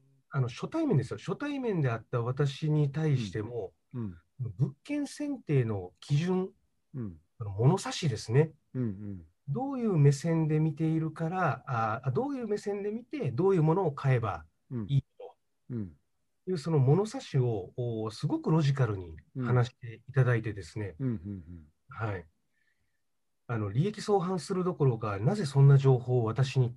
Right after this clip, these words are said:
Speaker 1: 教えてくれるんだろうというぐらい、
Speaker 2: うん。
Speaker 1: あの、事細かく、
Speaker 2: うん。
Speaker 1: 全て理にかなった、あー、
Speaker 2: うん。
Speaker 1: 内容を、サイズトレーナーから
Speaker 2: うん。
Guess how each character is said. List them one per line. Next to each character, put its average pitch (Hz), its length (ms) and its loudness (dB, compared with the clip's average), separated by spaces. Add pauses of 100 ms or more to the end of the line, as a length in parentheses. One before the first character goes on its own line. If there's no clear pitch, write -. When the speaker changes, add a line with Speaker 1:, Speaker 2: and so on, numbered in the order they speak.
(800)
Speaker 1:
教 143 200 2
え 143 40 4
て 147 80 -2
く 151 80 2
れ 151 60 4
る 151 100 4
ん 151 40 6
だ 131 80 8
ろ 104 100 0
う - 40 -8
と - 200 -8 (140)
い 170 80 -6
う 226 80 0
ぐ 254 120 0
ら 226 100 2
い、 143 40 4
Speaker 2:
う - 840 -12
ん。 - 20 -2
Speaker 1:
あ 113 80 -2
の、 101 600 -6 (280)
事 165 200 -4
細 180 240 -2
か 175 100 0
く、 117 280 0 (260)
Speaker 2:
う 104 40 -12
ん。 98 120 -10 (160)
Speaker 1:
全 226 120 -4
て 127 100 2
理 135 120 4
に 165 120 4
か 175 100 -4
な 151 140 4
っ 135 120 -2
た、 101 360 -4
あ 104 300 -2
ー、 - 20 -4
Speaker 2:
う 101 40 -2
ん。 107 40 0
Speaker 1:
内 117 100 -2 (180)
容 117 80 -6
を、 110 140 -6 (580)
サ - 140 2
イ 131 60 6
ズ - 100 -6
ト 135 80 2
レ 131 80 4
ー 120 40 2
ナ 113 120 2
ー 113 40 -6
か 247 100 -4
ら 120 260 0 (140)
Speaker 2:
う 135 60 -8
ん。 117 380 -10